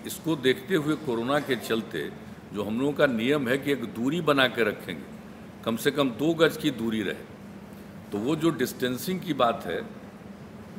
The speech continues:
social distance की बात है, लोगों के बीच में दूरी, तो उस तरह से अगर हम लोग इस परिस्थिति में अभी इससे मुक्ति नहीं मिली है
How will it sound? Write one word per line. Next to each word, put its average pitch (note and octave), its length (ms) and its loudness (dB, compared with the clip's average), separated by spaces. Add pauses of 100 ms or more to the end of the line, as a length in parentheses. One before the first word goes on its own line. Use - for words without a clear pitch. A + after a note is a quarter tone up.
social C3+ 280 2
distance C#3 440 0
की C#3 140 0
बात A2+ 340 4
है, D3+ 60 4
लोगों C3+ 280 0
के C#3 140 -2
बीच A#2+ 280 -2
में B2 160 0
दूरी, A2+ 220 -2
तो C#3 160 -6
उस A#2+ 140 -6
तरह D3+ 160 4
से D3+ 160 0
अगर D3 200 4
हम C3 220 0
लोग D#3 180 0 (1000)
इस G#2+ 120 -6
परिस्थिति C#3 600 2
में D3+ 140 4
अभी C3+ 180 6
इससे C#3+ 220 0
मुक्ति B2 380 0
नहीं C#3+ 240 0
मिली A2 320 0
है E2+ 260 -4